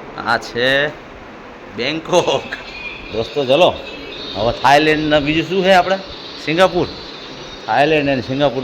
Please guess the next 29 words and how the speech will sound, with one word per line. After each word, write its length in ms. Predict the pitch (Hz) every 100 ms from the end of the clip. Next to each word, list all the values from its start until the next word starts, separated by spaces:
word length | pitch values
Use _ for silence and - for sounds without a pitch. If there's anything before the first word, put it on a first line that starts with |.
| 117
ફેરવી 220 | 127 131
દો. 180 | 110 98 78 -
આય 180 | 113 120
ને 100 | 101
આય 160 | 104 92
જ. 40 | - - - - - - - - - 90
આ 100 | 107
છે 200 | 113 110
સિંગાપુર, 500 | 127 139 139 120 113
જુઓ. 280 | 107 117 98 - - - - - - - - - - - - - - - - - - - - - - - - -
આ 40 | -
સિંગાપુર 460 | 117 113 120 107 101
છે. 460 | 82 87 80 - - - - - 101 101 - - - - - - -
આ 140 | 113
શું 200 | 117 139
છે? 140 | 110 113 - - - - -
આ 40 | 98
તો 80 | 95
કિચન 380 | - 107 104
છે. 60 | 85
આ 300 | 85 82 95
રહ્યું 340 | 107 110 104
થાઈલેન્ડ. 380 | 107 107 101 82 76 - - - - - - - - - - - - -
થાઈલેન્ડ. 520 | 95 98 92 80 76 - - - - -
અને 440 | 92 98 98 101 95
પેલી 180 | 110 117
બાજુ 260 | 120 120 123
શું 260 | - 131
છે? 80 | 101